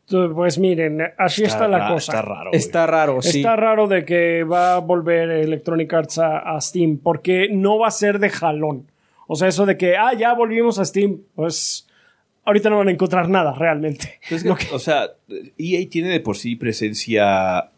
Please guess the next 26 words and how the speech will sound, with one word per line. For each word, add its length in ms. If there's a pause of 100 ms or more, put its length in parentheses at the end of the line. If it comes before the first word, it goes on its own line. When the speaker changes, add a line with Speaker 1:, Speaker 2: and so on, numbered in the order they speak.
(120)
Speaker 2:
medios 340
chiles 380
en 100
Steam 260
todavía. 220
Speaker 1:
Así 220
Speaker 2:
Todavía 200
Speaker 1:
es. 60
Speaker 2:
puedes 200
comprar 280
Mass 220
Effect 300
dos, 440
güey, 260
o 60
una 240
cosa 160
Speaker 3:
Sí, 60
Speaker 2:
así. 60
Speaker 3:
digamos 340
que 140
después 480
de 400
la 100
época 320
Origin 380